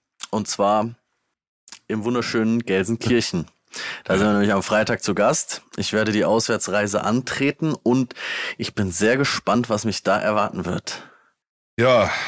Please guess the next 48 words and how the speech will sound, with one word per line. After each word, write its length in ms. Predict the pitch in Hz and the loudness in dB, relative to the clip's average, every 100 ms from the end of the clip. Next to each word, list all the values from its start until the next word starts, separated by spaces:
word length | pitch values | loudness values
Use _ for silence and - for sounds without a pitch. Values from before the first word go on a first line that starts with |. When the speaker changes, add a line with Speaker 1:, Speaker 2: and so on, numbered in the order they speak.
| - - - - - - - | -8 -8 -10 -10 -12 -14 -10
Speaker 2:
ich 280 | 113 - - | -6 -4 0
würd 140 | 127 143 | 2 4
mal 100 | 131 | 4
auf 160 | 120 | 4
<laughs> 20 | |
drei 200 | - 170 | 4 4
Punkte 420 | 156 160 165 - 190 | 4 4 2 0 0
tippen, 340 | 151 160 98 | 0 -2 -2
ne? 160 | 120 135 | -2 0
Also 540 | 135 104 101 101 110 | 0 2 0 0 0
sagen 280 | 101 127 127 | 2 2 0
wir 80 | 120 | 0
mal 200 | 113 110 | 2 2
so. 240 | 147 101 - - - - | 4 2 0 -14 -14 -6
Speaker 1:
Hm. 200 | 147 135 98 | 0 2 4
Speaker 2:
Ähm, 460 | 98 98 95 90 - | 4 4 2 -2 -6
ich 100 | - | -2
hab 100 | 127 | 0
dir 120 | 127 117 | 2 2
übrigens 240 | 113 107 | 2 0
Dinge, 180 | 151 98 | 2 2
ich 60 | |
hab 100 | 110 | 2
dir 60 | 113 | 2
übrigens 240 | 107 104 | 2 2
geschrieben, 400 | - - 113 107 | 2 2 2 4
dass 180 | 101 95 | 2 2
an 160 | 98 98 | 2 2
dem 160 | 98 | 2
Tag 200 | 98 104 | 2 0
der 120 | 98 87 | 0 2
vierzigste 400 | 139 - - - | 0 0 -4 -2
vom 200 | 92 87 | -2 2
Kollegen 340 | 92 127 98 | 2 4 2
ist. 120 | 90 | 0
Ich 120 | 95 | 0
hatte 160 | 110 98 | 0 2
aber 140 | 87 | 4
gar 100 | 90 | 4
nicht 120 | 98 90 | 4 0
auf 100 | - | 0
dem 80 | - | -2
Schirm, 220 | 101 95 | 0 -2
dass 80 | 82 | 0
das 180 | 87 | -2
Spiel 180 | - 92 | 0 -4
Freitag 380 | - 113 107 82 | 0 0 0 -2
ist. 260 | 92 135 | 0 -2